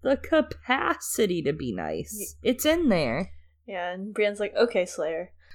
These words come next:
Speaker 1: Uh, yeah, she tells the Kingslayer his crimes are past forgiving. And he's like, "Why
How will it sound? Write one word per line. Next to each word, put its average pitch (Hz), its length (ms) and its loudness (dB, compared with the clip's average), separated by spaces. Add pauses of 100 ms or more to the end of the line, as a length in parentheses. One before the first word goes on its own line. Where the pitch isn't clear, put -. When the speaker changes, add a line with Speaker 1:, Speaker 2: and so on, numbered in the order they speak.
(200)
Speaker 1:
Uh, 359 560 8
yeah, 254 260 6
she 233 200 0
tells 254 320 4
the 247 100 -2
Kingslayer 160 880 0
his 170 160 -4
crimes 156 440 -4
are 156 40 -6
past 147 360 -10
forgiving. 143 560 -4 (340)
And 160 140 -4
he's 156 260 -6
like, 165 380 4
"Why 196 840 4